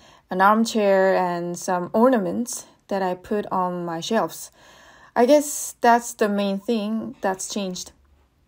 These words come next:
Do you think it's important to live in a comfortable environment? Well, from my point of view, it is essential to live in a comfortable environment.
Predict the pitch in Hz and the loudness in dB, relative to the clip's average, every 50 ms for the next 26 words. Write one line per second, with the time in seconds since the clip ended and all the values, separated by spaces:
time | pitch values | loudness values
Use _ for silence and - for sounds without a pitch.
0 | _ _ _ _ _ _ _ _ _ _ _ _ _ _ _ _ _ _ _ _ | _ _ _ _ _ _ _ _ _ _ _ _ _ _ _ _ _ _ _ _
1 | _ _ _ _ _ _ _ _ _ _ _ _ _ _ _ _ _ _ _ _ | _ _ _ _ _ _ _ _ _ _ _ _ _ _ _ _ _ _ _ _
2 | _ _ _ - 262 277 285 285 311 302 302 294 294 - 262 247 233 - 220 208 | _ _ _ 0 2 2 2 2 0 0 0 -2 -2 -2 -2 -2 -2 -2 -4 -6
3 | - - 240 254 262 269 262 - - 220 202 202 202 208 208 196 202 196 185 180 | -4 -4 -4 -2 -4 -4 -8 -8 -8 -6 -4 -2 -2 -2 -4 -4 -4 -6 -6 -8
4 | - - - 208 208 208 202 - 202 185 - 190 185 185 190 180 175 175 170 175 | -8 -6 -4 -2 -2 -2 -2 -6 -6 -4 -2 -2 0 0 -2 -2 -2 -2 -2 -2
5 | 180 196 247 277 320 - - - _ _ _ _ _ _ _ _ _ _ _ _ | -2 -2 -4 -6 -6 -8 -12 -20 _ _ _ _ _ _ _ _ _ _ _ _
6 | _ _ _ _ _ _ _ _ _ 269 285 277 240 240 277 294 285 - 262 254 | _ _ _ _ _ _ _ _ _ 4 6 6 6 6 4 2 0 0 0 2
7 | 247 240 233 220 220 214 214 - 220 208 202 - - - - 240 240 214 202 220 | 2 2 2 2 0 -2 -4 -6 -6 -6 -6 -8 -8 -6 -4 -2 -2 -2 -2 -4
8 | 240 - _ _ _ _ _ _ _ _ _ _ - 262 285 330 339 - 285 240 | -6 -8 _ _ _ _ _ _ _ _ _ _ 2 4 4 4 4 4 2 2
9 | 240 - 240 226 233 233 226 220 196 180 185 190 196 196 - - 214 190 185 185 | 2 2 0 2 2 2 2 2 0 0 0 -2 -4 -8 -10 -8 -4 -4 -2 -2
10 | 185 202 208 190 190 196 196 190 180 180 175 175 175 - - - 233 240 240 - | -2 -4 -4 -4 -4 -4 -4 -2 -2 -2 -4 -4 -6 -8 -2 0 2 2 2 0
11 | - 196 - 185 180 175 170 185 185 202 196 - - - - - - - - | -4 -6 -4 -4 -6 -4 -2 -2 -2 -2 -2 -4 -8 -8 -8 -10 -10 -12 -16